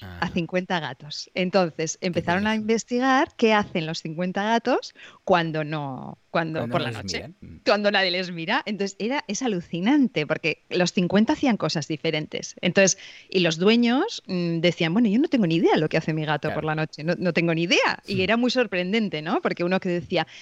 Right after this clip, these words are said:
Speaker 1: "Yo quiero que mi gato... Espero que mi gato no se aleje mucho porque la quiero mucho y me preocuparía", ¿no? Y era una gatita que daba la vuelta a la casa,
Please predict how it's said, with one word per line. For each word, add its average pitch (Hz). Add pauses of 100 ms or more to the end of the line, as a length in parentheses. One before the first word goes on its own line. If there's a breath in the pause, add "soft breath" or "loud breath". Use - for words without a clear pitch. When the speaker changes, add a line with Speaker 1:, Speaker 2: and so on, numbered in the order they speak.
(120 loud breath)
Speaker 1:
"Yo 196
quiero 285
que 226
mi 196
gato... 254 (440)
Espero 214
que 262
mi 220
gato 202
no 214
se 202
aleje 196
mucho 277
porque 202
la 151
quiero 233
mucho 226
y 208
me 180
preocuparía", 156
¿no? 196 (280 loud breath)
Y 170
era 170
una 175
gatita 180
que 185
daba 156
la 165
vuelta 151
a 143
la 156
casa, 214